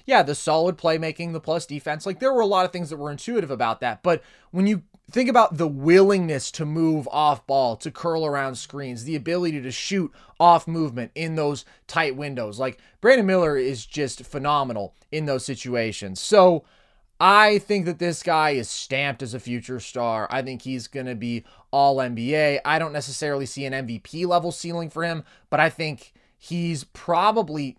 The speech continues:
kinda like P G, a solid number one or a really ideal number two down the line. And I do wanna ask you, Logan, who do you think is the better asset long-term for Charlotte? Is it him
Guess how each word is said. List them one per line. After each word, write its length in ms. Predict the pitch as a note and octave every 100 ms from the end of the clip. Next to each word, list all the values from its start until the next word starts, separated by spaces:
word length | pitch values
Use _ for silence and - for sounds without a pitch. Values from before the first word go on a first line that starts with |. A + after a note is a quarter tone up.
| -
kinda 320 | - G#3+ D4+
like 380 | D#3+ D3 E3 -
P 220 | - D#3+
G, 460 | A2+ D3 F#3 G2+ - _ -
a 140 | D3+
solid 640 | B2 - - F3 A3+ B3+ G3+
number 320 | A#3 A3+ A#3
one 420 | F3 G3 B3+ C#4 _ -
or 240 | F3 E3
a 140 | C#3+
really 1080 | A#2 B2 C3 D3 D#3+ F3+ G#3 A3+ A3+ A#3 A3+ -
ideal 840 | E3 D#3 A2+ E3+ F3+ E3 C#3+ A2+ _ _
number 420 | C3 D#3 D#3 C3+
two 300 | B2 - C#3
down 240 | A#2+ A#2+ A#2+
the 80 | A2+
line. 440 | C3+ D3+ B2+ G#2+ _ _ _
And 100 | -
I 60 | D3+
do 140 | D3+
wanna 200 | C4+ C#4
ask 300 | A3 B3 -
you, 100 | C3
Logan, 460 | A#2 G#2 G2+ F#2 F2+ _ _ _ _ _
who 260 | - G#3 D4+
do 60 | F4
you 140 | C4+
think 180 | C4 A3+
is 80 | F#3+
the 100 | E3+
better 280 | D3 D3+ -
asset 520 | A#2 C#3 C3+ C#3 -
long-term 540 | A#2+ B2+ B2 C3+ B2
for 120 | A2 A2
Charlotte? 440 | - A#2+ G2+ F#2+
Is 180 | A#2+ A2+
it 100 | A#2
him 440 | - F3 A#3+ E4+